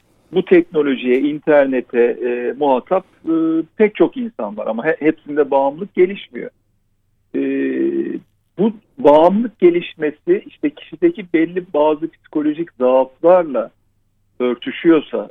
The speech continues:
e, oluyor. E, diyelim kişinin ruhsal bir sıkıntılı, e, bunalımlı dönemi olabilir. O, e,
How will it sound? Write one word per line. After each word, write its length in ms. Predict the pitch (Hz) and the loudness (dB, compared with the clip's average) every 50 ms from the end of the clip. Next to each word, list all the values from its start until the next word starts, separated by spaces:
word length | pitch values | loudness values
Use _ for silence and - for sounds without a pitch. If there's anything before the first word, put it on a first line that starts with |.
| - - | -10 -8
e, 40 | 110 107 107 107 104 101 - - 113 | -8 -6 -6 -6 -8 -10 -10 -8 -6
oluyor. 420 | 110 104 104 107 107 117 139 170 190 _ _ _ _ _ _ _ _ _ _ _ - - | -6 -6 -6 -4 -4 -4 -4 -4 -6 _ _ _ _ _ _ _ _ _ _ _ -8 -6
E, 260 | 131 131 131 135 131 127 131 | -4 -4 -4 -4 -6 -2 2
diyelim 360 | 170 180 170 170 170 170 165 - | 4 6 6 6 4 0 -8 -8
kişinin 420 | - 165 156 - 175 160 165 165 151 | -8 -8 -6 -4 -4 -6 -4 -2 0
ruhsal 480 | 147 147 147 - - 160 156 156 147 | 0 0 0 0 0 2 2 2 2
bir 160 | 151 151 - _ - | 0 -2 -2 _ -10
sıkıntılı, 800 | - - - 147 147 - - - 139 151 147 143 147 147 139 - - | -8 -4 -4 -6 -4 -4 -4 -4 -2 -2 0 0 0 0 -2 -2 -4
e, 360 | 131 139 135 139 135 131 127 | -2 -2 -2 -2 -4 -4 -6
bunalımlı 560 | 131 135 139 139 139 139 143 139 139 139 127 | -4 -2 0 0 0 -2 -4 -6 -6 -6 -6
dönemi 320 | 139 135 131 135 131 131 131 | -4 -4 -4 -4 -6 -6 -6
olabilir. 540 | 127 123 120 120 113 123 123 156 170 - - _ | -4 -4 -4 -4 -4 -2 -2 -2 -2 -2 -2 _
O, 300 | - 147 160 170 170 175 - _ _ _ _ _ _ _ _ _ _ _ - | 4 6 6 6 4 2 -2 _ _ _ _ _ _ _ _ _ _ _ -2
e, 60 | 139 | -2